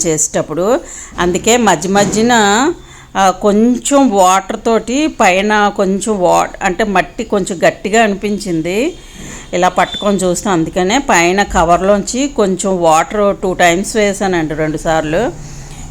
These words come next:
ఇప్పుడు ఈ కోకో పీట్‌కి ఏంటంటే, ఆ, తడి ఎక్కువగా ఉంటుందండి, ఆ, డ్రై అవ్వదు. అందుకని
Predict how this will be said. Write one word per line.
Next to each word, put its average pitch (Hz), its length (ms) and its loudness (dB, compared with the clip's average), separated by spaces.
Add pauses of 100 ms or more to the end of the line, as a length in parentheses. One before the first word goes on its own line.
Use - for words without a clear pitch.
ఇప్పుడు 202 240 0
ఈ 208 120 2
కోకో 208 440 2
పీట్‌కి 214 340 -2
ఏంటంటే, 214 920 2 (320)
ఆ, 180 300 2 (160)
తడి 185 200 4
ఎక్కువగా 214 580 2
ఉంటుందండి, 180 680 2 (640)
ఆ, 170 100 0
డ్రై 170 400 4
అవ్వదు. 196 640 4 (420)
అందుకని 185 420 0